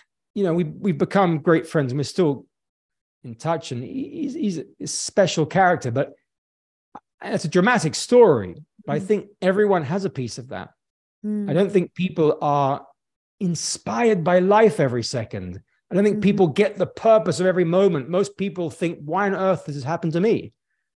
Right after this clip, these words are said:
Speaker 2: Yeah.
Speaker 1: And certainly, I think if you ask, you know, a hundred people on the street,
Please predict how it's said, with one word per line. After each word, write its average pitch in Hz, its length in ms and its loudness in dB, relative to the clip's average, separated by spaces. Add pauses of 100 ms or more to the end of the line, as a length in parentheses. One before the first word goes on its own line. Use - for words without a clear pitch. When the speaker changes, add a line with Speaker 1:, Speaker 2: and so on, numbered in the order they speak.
Speaker 2:
Yeah. 208 220 -6
Speaker 1:
And 151 120 -4
certainly, 196 640 0 (200)
I 160 120 -4
think 160 260 0
if 151 80 -2
you 160 160 4
ask, 170 320 2 (680)
you 226 100 -4
know, 160 100 0
a 143 40 0
hundred 180 360 0
people 190 220 0
on 160 80 0
the 151 80 -4
street, 175 460 0